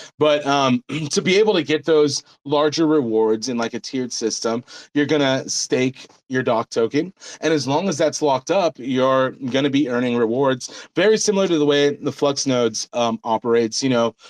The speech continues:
the higher tier you get and the better your system is, the more rewards that, uh, you're gonna pull in. And then also, uh, so now building out the Doc applic-, the, the DocuShield application,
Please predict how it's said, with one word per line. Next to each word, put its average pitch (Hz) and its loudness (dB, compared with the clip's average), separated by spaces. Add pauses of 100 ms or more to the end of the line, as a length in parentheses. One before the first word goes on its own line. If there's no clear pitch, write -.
(140)
the 135 0
higher 139 2
tier 147 2
you 139 2
get 147 2
and 143 0
the 123 -2
better 127 2
your 123 0
system 139 -2
is, 180 -2 (300)
the 135 -4
more 127 2
rewards 120 -2
that, 117 -2
uh, 104 -4 (100)
you're 127 0
gonna 113 -2
pull 113 -2
in. 104 -2 (400)
And 170 0
then 175 2
also, 160 2
uh, 165 -2
so 156 2 (500)
now 196 2
building 180 0
out 165 0
the 170 -2
Doc 143 0
applic-, 143 -2
the, 135 2
the 123 -2
DocuShield 135 -2
application, 120 -2